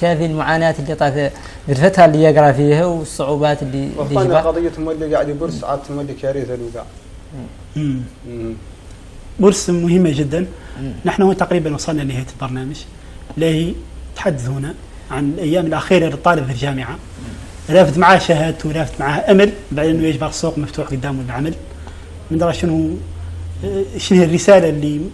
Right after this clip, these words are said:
Speaker 3: يقد يقدمها طالب ذي، ذي المرحلة اللي هي؟
Speaker 1: آه، الطلاب، الطلاب اختلفوا، منهم إيجابي ومنهم سلبي.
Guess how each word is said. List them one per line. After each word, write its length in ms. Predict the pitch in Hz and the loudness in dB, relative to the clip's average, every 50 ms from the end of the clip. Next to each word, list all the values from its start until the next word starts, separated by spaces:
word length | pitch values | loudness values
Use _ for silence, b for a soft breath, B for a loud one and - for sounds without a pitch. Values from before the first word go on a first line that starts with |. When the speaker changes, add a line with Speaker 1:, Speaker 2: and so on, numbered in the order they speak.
| - - - - - | -12 -16 -12 -8 -4
Speaker 3:
يقد 220 | 143 165 151 151 | -2 0 2 2
يقدمها 400 | 160 156 - 139 135 135 123 131 | 2 2 2 0 0 -4 -6 -6
طالب 340 | - 143 135 131 123 113 123 | -6 -6 -6 -6 -6 -8 -8
ذي، 100 | 123 151 - | -10 -10 -8
ذي 80 | 131 143 | -8 -6
المرحلة 320 | 131 131 127 - - 131 | -6 -6 -8 -10 -10 -12
اللي 120 | 113 117 113 | -12 -12 -12
هي؟ 180 | 104 107 120 120 - - - - - - - B B B B B B B B B B B B B - - | -12 -12 -14 -14 -14 -16 -16 -16 -16 -18 -18 B B B B B B B B B B B B B -12 -6
Speaker 1:
آه، 200 | 151 165 165 160 | -2 2 2 2
الطلاب، 540 | 156 160 - 208 190 196 214 202 156 135 143 | 2 2 0 0 4 8 8 8 8 8 6
الطلاب 680 | 156 160 156 143 139 - - 175 170 180 160 139 131 | 2 2 2 0 0 -2 -2 2 6 6 6 6 6
اختلفوا، 480 | 131 - - - 156 127 113 - 127 120 - - - - - | 0 -4 -2 -2 -2 -2 -2 -4 -8 -10 -10 -12 -18 -12 -6
منهم 300 | 170 165 165 165 156 151 | -2 2 4 4 4 4
إيجابي 640 | 143 135 131 120 110 135 143 147 143 143 143 170 185 | 4 4 2 4 6 8 8 10 10 8 6 4 0
ومنهم 280 | 170 147 143 131 123 123 | 2 2 2 2 0 -2
سلبي. 260 | - - - 120 107 | -4 -6 -8 -8 -8